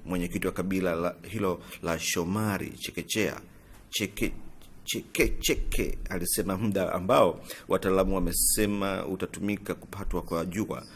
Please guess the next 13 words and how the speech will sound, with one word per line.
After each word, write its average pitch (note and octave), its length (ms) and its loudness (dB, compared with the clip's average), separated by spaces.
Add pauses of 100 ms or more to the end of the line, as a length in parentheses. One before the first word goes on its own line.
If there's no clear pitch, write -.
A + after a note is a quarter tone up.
(180)
wao E2 280 6
wataf-, E2 320 -6
watafanya E2+ 480 -2
dua D#2+ 520 -2 (500)
na E2 120 -4
kumwomba D#2+ 460 0
Mungu D#2+ 480 -4
na D#2+ 160 -2
kuliombea D2+ 580 -2
taifa F2 500 -2
ili C#3+ 280 2
kuepusha F2 580 -2
shari G2+ 400 4